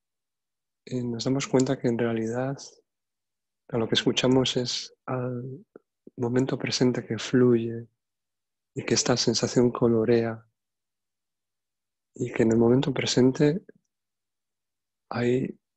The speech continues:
más cosas. Y ahora las distracciones también colorean este espacio, y es el espacio, el momento presente, lo que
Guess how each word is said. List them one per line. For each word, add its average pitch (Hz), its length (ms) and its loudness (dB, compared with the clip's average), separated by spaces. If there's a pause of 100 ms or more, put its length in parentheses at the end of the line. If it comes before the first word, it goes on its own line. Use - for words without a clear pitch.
(500)
más 127 240 2
cosas. - 720 -2 (1900)
Y 123 100 -4
ahora 131 340 2
las 120 320 0
distracciones 120 1000 2
también 120 460 2 (320)
colorean 117 840 4 (160)
este - 260 -2
espacio, 113 680 -4 (180)
y 123 80 -2
es - 160 0
el 120 100 4
espacio, 117 600 -2 (1200)
el 120 80 -6
momento 120 360 2
presente, 110 680 -4 (3000)
lo 127 200 -10
que 120 400 -6